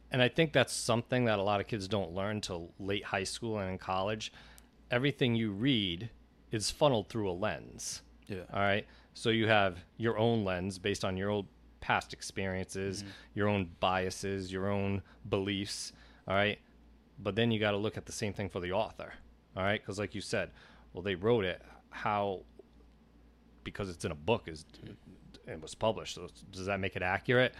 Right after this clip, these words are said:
Speaker 1: Um, so I think that that's actually a good thing, all right, to
Speaker 2: Yeah.
Speaker 1: have that, that critical lens and that viewpoint,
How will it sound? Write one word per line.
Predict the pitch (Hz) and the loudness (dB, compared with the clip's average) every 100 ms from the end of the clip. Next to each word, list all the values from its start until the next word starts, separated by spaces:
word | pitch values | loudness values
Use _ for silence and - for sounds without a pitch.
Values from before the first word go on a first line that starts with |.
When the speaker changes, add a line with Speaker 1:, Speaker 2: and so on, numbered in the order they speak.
| - - - - | -16 -20 -16 -4
Speaker 1:
Um, | 98 95 92 87 87 87 87 - - - - - - - | 0 0 0 0 -2 -4 -6 -8 -20 -20 -20 -20 -20 -18
so | - 120 | 0 2
I | |
think | 131 110 | 4 2
that | 104 | 0
that's | 101 113 | 0 2
actually | 110 - 90 | 2 0 -4
a | |
good | 80 110 - | -2 -4 -4
thing, | 71 - - - - - - - - | -12 -10 -12 -12 -20 -20 -20 -12 -2
all | |
right, | 98 95 - | 0 0 0
to | 101 | 0
Speaker 2:
Yeah. | 98 | 2
Speaker 1:
have | 98 85 | 0 0
that, | 90 87 - | -2 -2 -2
that | 92 90 - | -2 -2 -4
critical | - 104 - 101 95 90 - - | 0 0 0 -2 -2 -4 -10 -14
lens | 98 98 104 95 92 | -4 0 2 0 -4
and | 90 | -4
that | 87 82 | -6 -6
viewpoint, | 101 95 90 82 80 | -10 -8 -6 -6 -8